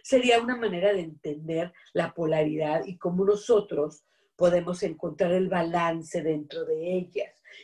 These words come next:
entendiendo que todo tiene sus extremos. Yo, ¿verdad? Me encanta la comida, ¿no? Me encanta comer,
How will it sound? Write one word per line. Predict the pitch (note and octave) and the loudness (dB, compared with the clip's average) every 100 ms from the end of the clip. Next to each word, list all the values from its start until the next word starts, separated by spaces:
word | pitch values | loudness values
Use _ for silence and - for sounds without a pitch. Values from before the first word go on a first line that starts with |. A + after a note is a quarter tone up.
| - | 0
entendiendo | F#3 - F3 F3+ F#3 G#3+ | 0 2 4 4 6 4
que | A3 | 2
todo | G3 G3 C4 C4 | 2 6 6 4
tiene | G#3 A#3+ | -2 -4
sus | - F#3+ | -4 -8
extremos. | F3+ - - D#3+ C#3 - - _ - - - | -10 -10 -6 -4 -4 -6 -12 _ -20 -20 -8
Yo, | D3+ G3 G3 | 4 8 8
¿verdad? | G3+ B3 F#3+ | 8 4 0
Me | G#3 | -6
encanta | F#3+ F3+ F3 B3+ | -8 -8 -6 -6
la | C#4 | -4
comida, | C4 B3+ D#4 D#4+ A#3+ | -4 -4 -2 -2 -2
¿no? | F#3 A#3+ - _ _ _ | -4 -4 -8 _ _ _
Me | F3+ | -10
encanta | F#3 G3 F3 A#3 | -2 -2 -2 -4
comer, | C4+ A#3+ B3 B3 C4 C4+ | -4 -6 -8 -4 -2 -2